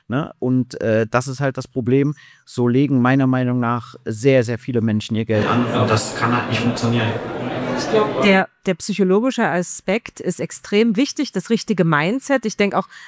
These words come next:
Speaker 2: bei Wachstumsaktien ist, äh, das richtige Mindset absolut wichtig, gerade was das Thema Geduld angeht, Kelvin. Da, da muss man ja durchhalten.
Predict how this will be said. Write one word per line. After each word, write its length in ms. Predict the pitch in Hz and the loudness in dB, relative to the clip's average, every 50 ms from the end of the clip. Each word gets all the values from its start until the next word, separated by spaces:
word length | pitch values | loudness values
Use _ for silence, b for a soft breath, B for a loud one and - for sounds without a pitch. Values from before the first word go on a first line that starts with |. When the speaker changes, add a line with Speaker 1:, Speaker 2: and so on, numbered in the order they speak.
| B B | B B
Speaker 2:
bei 220 | - 196 185 165 | 0 0 2 4
Wachstumsaktien 1200 | 165 170 - - - - - - 277 269 254 - - - 208 240 247 _ _ - - - 277 262 262 | 2 0 0 0 -10 -12 -4 -2 -2 -2 0 -2 0 0 0 0 -2 _ _ -12 -2 0 0 2 2
ist, 300 | - 196 196 - - _ - | 0 0 -2 -4 -8 _ -2
äh, 200 | 180 208 208 196 | 0 2 2 2
das 200 | - 208 - - | 0 -4 -2 -2
richtige 280 | 226 - - 240 196 | -4 -4 -4 -2 0
Mindset 600 | 226 226 214 214 226 240 - - - 233 226 - b b b b b b | 0 2 2 2 0 -2 -2 -2 -2 -2 -4 -4 b b b b b b
absolut 540 | - - 220 - - - 247 240 247 - 220 | 0 0 0 0 0 -4 -4 -4 -4 -4 -4
wichtig, 240 | 240 220 - 233 - | -4 -4 -4 -4 -8
gerade 300 | - - 208 202 208 190 | 0 0 2 2 2 0
was 120 | 208 - | -2 -2
das 160 | - 214 196 - | -2 -8 -8 -4
Thema 280 | - 208 190 190 180 | -2 0 2 2 2
Geduld 480 | - 196 - - 233 254 302 339 302 - | 0 -2 -4 2 4 4 4 4 2 0
angeht, 580 | - 180 170 160 156 - 147 143 143 135 - | -2 -2 -2 -2 -2 -2 -2 -2 -2 -2 -4
Kelvin. 400 | - 170 156 147 143 143 147 143 | -4 -2 -2 -2 -2 -2 -4 -4
Da, 120 | 147 165 - _ | -4 -6 -8 _
da 140 | - 170 165 | 0 0 2
muss 280 | 190 208 247 269 - - | 2 2 2 2 0 2
man 180 | 294 269 269 | 0 0 2
ja 300 | 269 277 269 262 262 269 233 _ _ _ _ _ _ _ _ _ _ _ _ - | 4 2 4 4 4 2 0 _ _ _ _ _ _ _ _ _ _ _ _ -10
durchhalten. 560 | - - 135 - - 104 87 - - 117 | -4 -4 -4 -4 -4 -6 -6 -6 -12 -16